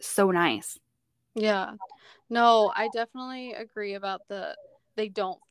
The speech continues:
Speaker 2: fully understand, like, what we're going through. Um, like, even my friends and family, like, when I, I'll, like, complain about, like, "Oh my gosh, you know, I was at this little camp,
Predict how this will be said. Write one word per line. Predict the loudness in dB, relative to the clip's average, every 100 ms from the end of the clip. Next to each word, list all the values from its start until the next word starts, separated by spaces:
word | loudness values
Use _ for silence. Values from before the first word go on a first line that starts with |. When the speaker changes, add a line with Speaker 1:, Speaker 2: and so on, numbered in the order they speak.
| _
Speaker 2:
fully | -6 -4 -4 -6
understand, | -4 -6 -6 -8 -8 -6 -6
like, | -6
what | -6
we're | -6
going | -8 -8 -8 -10
through. | -8 -6 -4 -6 -12 -20 _ _ _ _ -6
Um, | -4 -4 -4
like, | -4 -4
even | 0 2 2
my | -2 -4
friends | -4 -4 -10
and | -14 -12
family, | -12 -12 -12 -12
like, | -10 -10 -12 -14
when | -10 -6
I, | -6 -6 -10 _ _ -4
I'll, | -4 -4
like, | -8 -8 -10 _
complain | -16 -12 -6 -4 -2
about, | 0 -2
like, | -4 -6
"Oh | -8
my | -8
gosh, | -6 -4 -6 -8 -16 -20 _ _ _
you | -12
know, | -8 -8 -8
I | -6
was | -6 -8
at | -10 -8
this | -10 -8 -6
little | -6 -8
camp, | -6 -4 -4 -6